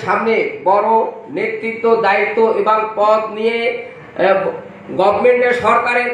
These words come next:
কাছে ওনার বড় ধরনের অবস্থান থাকবে সরকারে। সেই হিসাবে উনি সমাজ কল্যাণ মন্ত্রণালয়ে যদি নাও থাকে, উনি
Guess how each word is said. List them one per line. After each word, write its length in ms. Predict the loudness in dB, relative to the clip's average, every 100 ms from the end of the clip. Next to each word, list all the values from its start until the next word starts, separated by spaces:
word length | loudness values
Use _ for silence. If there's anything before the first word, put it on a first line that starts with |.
| -4
কাছে 260 | -2 4 4 4 -4
ওনার 200 | -2 -2 2
বড় 140 | 2 4 4
ধরনের 280 | 2 0 2
অবস্থান 340 | 0 0 -2 -2 0
থাকবে 240 | -2 0 -2 2
সরকারে। 360 | 0 2 2 0 -2 -14 -18 2
সেই 180 | 4 4
হিসাবে 300 | 2 0 0 0
উনি 100 | 0 -2
সমাজ 220 | -2 0 0
কল্যাণ 240 | 0 0 2
মন্ত্রণালয়ে 580 | 2 4 2 2 0 0
যদি 140 | -2 -2 -2
নাও 200 | 2 2 2
থাকে, 240 | 0 -2 -8 -12 -18 -6
উনি 140 | -2